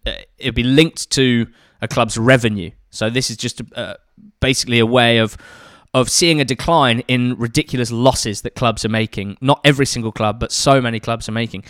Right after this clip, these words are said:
If you had a hard cap, uh, that was linked to the revenue that you bring in, not only does that mean that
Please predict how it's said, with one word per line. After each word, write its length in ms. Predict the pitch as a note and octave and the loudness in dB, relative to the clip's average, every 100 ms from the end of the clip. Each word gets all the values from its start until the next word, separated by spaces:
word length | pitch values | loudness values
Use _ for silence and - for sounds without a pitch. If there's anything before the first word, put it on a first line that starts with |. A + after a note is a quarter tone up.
| _ _ - | _ _ -4
If 160 | D3+ | -2
you 80 | B2 | 2
had 240 | B2 C3+ A#2 | 4 4 4
a 60 | |
hard 480 | - C#3 C3 A#2+ - | 0 4 6 4 0
cap, 420 | - A2+ - - _ _ _ _ | 0 0 -2 -12 _ _ _ _
uh, 180 | G#2+ A2+ | -4 -2
that 120 | A#2 | -2
was 160 | A2+ A2+ | -4 -2
linked 340 | C3+ D3+ - - | 2 2 0 -6
to 80 | |
the 80 | A#2+ | -2
revenue 360 | B2+ A#2+ A#2 A2+ | 0 0 0 -2
that 120 | A2+ _ - | -4 _ -4
you 160 | A#2+ A#2 | -2 -2
bring 300 | A#2+ A#2 B2+ | 0 0 2
in, 320 | G#2+ G2 G2+ - | 2 -2 -8 -6
not 180 | A#2+ A#2+ | -2 2
only 140 | B2 | 2
does 40 | A#2+ | 2
that 140 | C3 | 2
mean 240 | B2+ B2 A#2 | 2 2 2
that 180 | A#2+ | -2